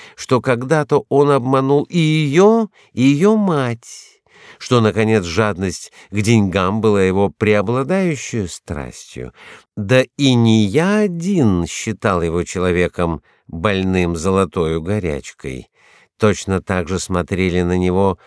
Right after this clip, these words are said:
Снятынский, тётка и мать Анели.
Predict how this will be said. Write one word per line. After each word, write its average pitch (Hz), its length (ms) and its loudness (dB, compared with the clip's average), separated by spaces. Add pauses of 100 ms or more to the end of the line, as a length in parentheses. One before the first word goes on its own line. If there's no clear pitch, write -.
(160)
Снятынский, 90 1000 -6
тётка 85 520 -6
и 110 100 0
мать 73 260 -6
Анели. 69 580 -8